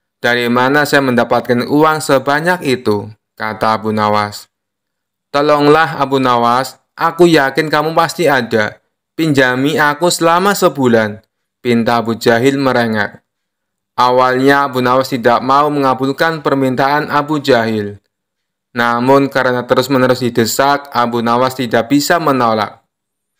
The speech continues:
"Tapi kamu janji ya, hanya sebulan," kata Abu Nawas mengingatkan.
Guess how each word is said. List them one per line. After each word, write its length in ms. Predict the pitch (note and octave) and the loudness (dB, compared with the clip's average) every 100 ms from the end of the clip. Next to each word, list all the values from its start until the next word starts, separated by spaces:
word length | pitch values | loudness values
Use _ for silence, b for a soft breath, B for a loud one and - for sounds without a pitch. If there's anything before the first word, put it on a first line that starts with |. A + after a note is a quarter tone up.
| _ | _
"Tapi 240 | C3+ C#3 | -4 -2
kamu 320 | E3 D#3+ E3+ F3+ | 2 2 0 0
janji 480 | C#3+ B2+ C#3 D3 | 0 0 0 2
ya, 240 | B2+ C3+ B2+ B2 | 2 2 -2 -2
hanya 320 | C3 D#3+ F3+ | -2 0 0
sebulan," 720 | E3+ D3 C3 A#2+ A#2 G#2 G2+ _ _ _ _ | 0 0 2 4 2 -4 -10 _ _ _ _
kata 320 | A2+ A2 A2 | -6 -2 -4
Abu 80 | G#2+ | -2
Nawas 480 | G#2+ A2+ B2 B2+ - | 0 2 2 0 -4
mengingatkan. 960 | C3+ E3+ E3 C#3+ B2 - A2 G#2 G#2 | -2 0 0 0 -2 -2 -4 -4 -10